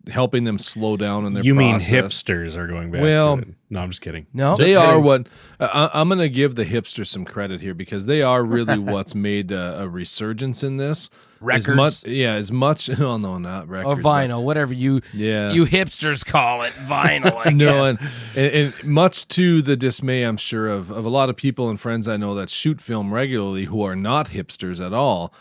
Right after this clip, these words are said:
Speaker 1: they hate it when, when cameras are associated with hipsters. But the simple fact is, it got cool to start shooting these old film cameras again.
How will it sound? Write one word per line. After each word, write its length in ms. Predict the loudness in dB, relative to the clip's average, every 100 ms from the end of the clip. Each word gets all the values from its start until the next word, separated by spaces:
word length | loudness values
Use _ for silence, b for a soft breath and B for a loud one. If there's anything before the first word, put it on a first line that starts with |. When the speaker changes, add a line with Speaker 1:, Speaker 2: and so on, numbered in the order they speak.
| b
Speaker 1:
they 220 | 0 2 4
hate 260 | 2 2
it 160 | 0 -4
when, 340 | -6 -6 -6
when 340 | -6 -4 -6 -6
cameras 480 | -6 -6 -4 -4 -6
are 80 |
associated 500 | -8 -8 -8 -8 -10
with 120 | -10 -10
hipsters. 440 | -10 -10 -12 -8
But 200 | -6 -6
the 80 | -6
simple 360 | -6 -4 -2 -4
fact 400 | -4 -4 -6 -6
is, 320 | -6 -6 -10 b b b -4
it 240 | -2 0
got 320 | 0 0 -2
cool 400 | -4 0 2 0
to 140 | -2 -8
start 260 | -6 -6
shooting 380 | -4 -4 -4 -4
these 180 | -4 -6
old 280 | -6 -6 -8
film 300 | -8 -6 -6
cameras 460 | -6 -10 -10 -12
again. 400 | -12 -14 -14 -14